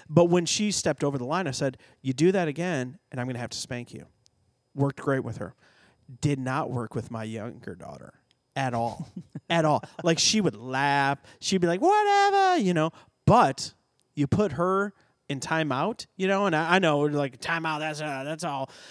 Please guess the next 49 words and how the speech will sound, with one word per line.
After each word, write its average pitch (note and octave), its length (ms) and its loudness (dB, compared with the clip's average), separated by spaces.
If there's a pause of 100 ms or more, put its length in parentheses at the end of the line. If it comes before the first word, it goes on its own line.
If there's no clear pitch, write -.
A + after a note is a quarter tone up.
(140)
But F3 180 2
you, E3+ 220 -2
uh, E3 120 -4
you D#3 140 -4
put G3 160 0
her F#3+ 60 0
in D#3 80 -6
timeout. E3+ 360 -6
You F3+ 140 -4
isolate F#3+ 540 -4
her G3+ 100 -4
from D3+ 220 -6
community. E3 600 -6 (200)
You D#3+ 180 0
isolate F#3+ 480 -6
her F#3 100 -6
and D#3+ 120 -8
put E3 160 0
her D3+ 100 -8
alone. D3+ 380 -6 (360)
It F#3+ 200 0 (380)
devastated A#2+ 880 0
her. - 320 -8
It, F3 260 2
like, D#3 380 -2 (100)
absolutely, D#3+ 440 -4 (120)
because, E3+ 300 0
again, E3 420 -2 (320)
the D3+ 120 -2
goal A3 420 6
was D#3 220 -2
not F#3+ 360 -2
that D3+ 120 -2
I D3 40 0
would C#3 140 -2
destroy D#3+ 500 -4
her. C3+ 160 -4 (200)
The E3+ 100 2
goal G3 380 4
was E3 160 2
the D3 100 0
idea C3+ 320 0
of B2 80 -4
sta-, - 560 0
establishing F3 640 -2
the C#3 80 -4
reality C#3+ 500 0
that B2+ 220 -4
in G3 280 -4